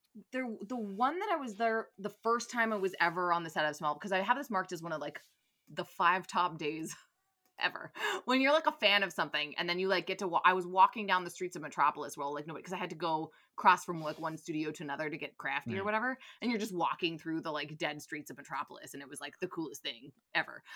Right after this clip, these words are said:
Speaker 1: But on that, like, the, the, the scene that happened had all of those, remember they, like, had, like, Bart and, uh, and, uh, Black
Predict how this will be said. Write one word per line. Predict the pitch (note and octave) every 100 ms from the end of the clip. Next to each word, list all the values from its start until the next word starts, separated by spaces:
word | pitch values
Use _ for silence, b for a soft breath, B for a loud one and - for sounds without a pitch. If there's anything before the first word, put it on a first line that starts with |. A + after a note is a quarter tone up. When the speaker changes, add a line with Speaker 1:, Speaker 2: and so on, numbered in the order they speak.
| B -
Speaker 1:
But | A3+ - _
on | G#3+ G#3+ G#3
that, | F#3 -
like, | F#3 -
the, | F#3 F3 E3+
the, | D#3+ F3 - E3
the | F3
scene | - G3+ F#3+ F3+ E3+ -
that | E3 D3
happened | F3 E3+ D3
had | D3 - D#3+ D#3
all | E3 D#3+ E3
of | D3+
those, | D3+ D3
remember | E3+ E3+ F3 E3 E3+
they, | D#3 D3+
like, | D3+ -
had, | D#3 C#3+
like, | D3 C#3 _
Bart | C#3+ D3 - -
and, | D3+ C#3 C#3 C#3
uh, | C#3 C#3 C3+ b b b b _ _ -
and, | C#3+ C#3
uh, | C3+ C3+ C3+
Black | C#3+ - C3+ -